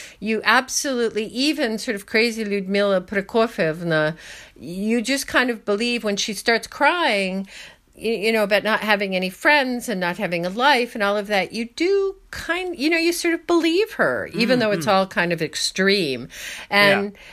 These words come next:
Speaker 1: and Novoseltsev, there's this also funny thing where he goes in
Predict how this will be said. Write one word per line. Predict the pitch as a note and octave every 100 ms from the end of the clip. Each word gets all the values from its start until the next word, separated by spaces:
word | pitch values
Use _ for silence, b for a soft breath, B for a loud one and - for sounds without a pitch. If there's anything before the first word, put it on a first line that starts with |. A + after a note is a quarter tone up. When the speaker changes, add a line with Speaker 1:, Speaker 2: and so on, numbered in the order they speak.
| B
Speaker 1:
and | G#3 G#3 G3 F#3+ F#3 F#3+
Novoseltsev, | G3+ A3+ A3+ - E4 D#4+ A3
there's | - G3+
this | G3+ G3
also | A3+ - G#3+
funny | - A3 G#3 F#3
thing | - G3 F#3
where | D#3+
he | E3 G3
goes | F3+ F3 F3
in | E3+ D#3+